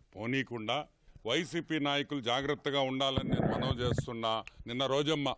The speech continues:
తిరుమలలో ఎన్నిసార్లు చెప్పామే, తిరుమలలో వద్దే, తిరుమలలో వద్దే, మా వెంకటేశ్వర స్వామి గురించి మాట్లాడమంటే.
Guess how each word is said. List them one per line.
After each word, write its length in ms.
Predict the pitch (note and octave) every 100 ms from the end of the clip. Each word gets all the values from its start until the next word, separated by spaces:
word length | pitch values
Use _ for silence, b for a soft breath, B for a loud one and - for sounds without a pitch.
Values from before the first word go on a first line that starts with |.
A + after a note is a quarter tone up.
| - - - -
తిరుమలలో 540 | E3+ E3 D#3 C3+ B2 - - -
ఎన్నిసార్లు 840 | C4 D#4+ D4+ - - G3 B3+ C#4 - G3
చెప్పామే, 540 | - F#3+ D#3+ B2 G#2 F#2 _ _ -
తిరుమలలో 880 | A#3+ D4 D4+ C#4+ A#3 G3 F3 D#3 C3+
వద్దే, 580 | D#3 C#3 B2 C#3 C#3+ F#3
తిరుమలలో 760 | - G#3+ B3+ C4 A#3+ G3 E3+ C#3+
వద్దే, 540 | B2+ C#3+ A#2+ C#3+ A3+
మా 220 | A#3 G#3
వెంకటేశ్వర 680 | D#3 C#3+ F3 G#3+ A#3+ F#3+ A#3+ -
స్వామి 240 | F#3+ F3+
గురించి 360 | E3 D#3 D3 C3
మాట్లాడమంటే. 840 | A2+ B2+ C3+ B2 G#2+ G2 F2+